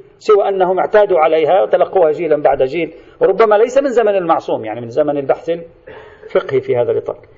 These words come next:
إذن لا يمكنني الجزم بأن فكرة أصول المذهب في تداولها القديم، خاصة عند ابن إدريس، تعني فكرة شبيهة بروح الشريعة أو مذاق الشرع، لكن محتمل جدًا أن تكون متداخلة معها،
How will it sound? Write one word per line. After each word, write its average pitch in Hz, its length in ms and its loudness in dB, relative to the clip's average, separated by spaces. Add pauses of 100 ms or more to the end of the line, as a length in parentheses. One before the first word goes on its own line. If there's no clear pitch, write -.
(320)
إذن 254 200 0
لا 285 120 2
يمكنني 233 540 -2
الجزم 175 440 0
بأن 165 340 -2
فكرة - 400 0
أصول 185 280 0
المذهب 156 420 0 (360)
في 147 120 -6
تداولها 165 540 2
القديم، 160 440 0
خاصة 196 320 0
عند 170 120 0
ابن 160 160 0
إدريس، 165 400 -4 (280)
تعني 208 300 0
فكرة 202 320 0
شبيهة 160 420 0
بروح 151 240 0
الشريعة 143 580 0
أو 139 100 -2
مذاق 135 320 0
الشرع، 117 360 -2 (540)
لكن 247 360 0 (260)
محتمل 175 560 -2
جدًا 170 400 -2
أن 151 100 -4
تكون 160 300 -6
متداخلة 147 640 0
معها، 104 460 -8